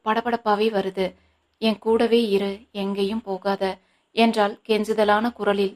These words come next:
யாமினி. அதில் அவளை தவிப்போடு செய்வதறியாது திரும்பி பார்த்தவன், எதுவோ சொல்ல வருவதற்குள்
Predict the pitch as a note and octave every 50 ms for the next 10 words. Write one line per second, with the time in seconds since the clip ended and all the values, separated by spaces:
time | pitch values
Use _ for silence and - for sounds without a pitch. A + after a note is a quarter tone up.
0 | _ _ G3+ G3+ F#3+ F#3+ F#3+ F#3+ F#3+ F#3+ F#3+ F#3 F#3 - _ _ _ _ _ _
1 | _ - B3 A#3+ B3+ A#3+ A#3+ C4 - - A3 G#3 A3 G#3+ G#3 G3+ G3+ - - G3+
2 | G3 G#3+ G#3+ G#3+ - A3 A3+ A#3 A#3+ A#3+ A#3 A#3 - G3+ G3+ G#3 A3 G#3+ A3 F#3
3 | G3+ G#3 G#3+ G#3+ G#3+ A3 B3+ B3 - A3+ G#3 G3+ G#3 G#3 G#3+ G#3+ G3+ F#3+ F#3+ F#3+
4 | - G3+ F#3+ G3+ G3 F#3+ - _ _ _ _ _ _ _ _ _ _ - A3+ A3+
5 | A#3+ A#3 A#3 B3 B3 - - A3+ G#3+ A3 A#3+ A3+ G#3+ G3+ G3+ G#3 G#3+ G#3 G#3 G3+
6 | - - G#3 G3+ G#3